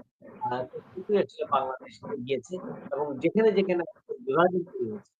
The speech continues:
সে সমস্ত জায়গায় আসলে আমরা দেখছি একটা অবিশ্বাস, সন্দেহ এবং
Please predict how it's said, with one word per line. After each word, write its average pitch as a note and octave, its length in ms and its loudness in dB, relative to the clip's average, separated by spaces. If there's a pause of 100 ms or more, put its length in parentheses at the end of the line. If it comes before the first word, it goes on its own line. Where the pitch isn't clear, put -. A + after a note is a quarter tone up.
(300)
সে D#3 140 -12
সমস্ত D3+ 460 -8
জায়গায় B2+ 400 0
আসলে - 240 -12
আমরা A#2 240 -6
দেখছি A2+ 440 -12 (300)
একটা - 260 -8
অবিশ্বাস, C3 680 -4
সন্দেহ B2+ 500 -2
এবং A2+ 380 -6